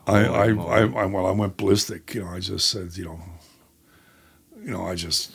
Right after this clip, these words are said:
Speaker 1: fucking screaming in the phone and said, "I'll fucking find you. I,
Speaker 2: Yeah.
Speaker 1: I'll find you.
Speaker 2: Yeah.
Speaker 1: I'll rip your fucking throat out. You call this house again." But it was that kind of tension,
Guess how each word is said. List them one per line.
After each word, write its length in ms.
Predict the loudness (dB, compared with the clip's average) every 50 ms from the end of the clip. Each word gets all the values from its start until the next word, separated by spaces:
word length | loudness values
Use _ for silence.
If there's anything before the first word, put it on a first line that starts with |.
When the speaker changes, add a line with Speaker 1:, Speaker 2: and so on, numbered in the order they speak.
| -20 -20 -18
Speaker 1:
fucking 460 | -14 -14 -8 -6 -6 -6 -6 -4 -4
screaming 420 | -4 -2 4 4 6 6 6 4
in 60 | 0 -2
the 40 | -4
phone 240 | -4 0 0 2 2
and 80 | 2 0
said, 80 | -2 -4
"I'll 80 | -4 -6
fucking 360 | -2 -2 -2 0 0 -2 -2
find 340 | -2 0 2 2 2 2 -2
you. 80 | -6 -10 -10 -8
I, 120 | -6 -2 -2
Speaker 2:
Yeah. 160 | -2 0 2
Speaker 1:
I'll 120 | 2 2 2
find 360 | 2 2 4 4 4 4 4
you. 120 | 0 -4 -12 -16 -16 -18 -16 -12 -8
Speaker 2:
Yeah. 220 | -6 -2 4 6
Speaker 1:
I'll 120 | 6 6 6
rip 280 | 4 4 2 2 -2
your 120 | -8 -8 -6
fucking 320 | -6 -8 -6 -6 -8 -6
throat 300 | -2 0 4 4 4 4
out. 140 | 2 -4 -8
You 120 | -8 -6 -6
call 280 | -4 -4 -4 -2 -2
this 160 | -2 -2 -2
house 300 | -2 -2 -4 -4 -4 -6
again." 360 | -6 -4 -4 -4 -4 -4 -6 -10 _ -20 -20 -20 -20 -20 -20 -20 -20 -20 -20 -20 -20 _
But 120 | 8 8 10
it 40 | 12
was 200 | 10 10 10 8
that 280 | 8 8 8 4 2
kind 180 | 2 4 4 4
of 100 | 4 2
tension, 480 | 4 6 6 6 6 4 -2 -4 -4